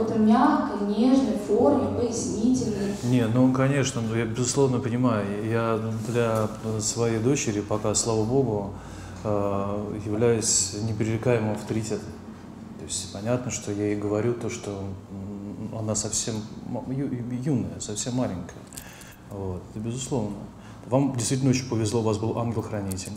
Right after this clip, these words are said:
Speaker 2: Ну, вот, к примеру, у моей дочери, у нее есть старший брат, который старше на, на два года.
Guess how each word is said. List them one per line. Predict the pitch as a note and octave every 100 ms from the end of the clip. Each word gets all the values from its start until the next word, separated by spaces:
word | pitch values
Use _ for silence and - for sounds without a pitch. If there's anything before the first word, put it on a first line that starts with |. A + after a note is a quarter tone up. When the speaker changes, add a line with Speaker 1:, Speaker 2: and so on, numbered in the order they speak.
| G#2+ -
Speaker 2:
Ну, | A2+
вот, | A2+
к |
примеру, | A2+ A#2 A2
у |
моей | A2 A2+ C#3
дочери, | A#2 G#2+ G#2+ G2+
у |
нее | G2+ A2
есть | G#2+ - -
старший | - C3 - G2+ F#2 - - -
брат, | G2 G2+ F#2 - - - - - -
который | - G2+
старше | G2 G#2+ F#2+ -
на, | G2 G2
на | G2+
два | G2 G2 F#2+
года. | F#2 F2+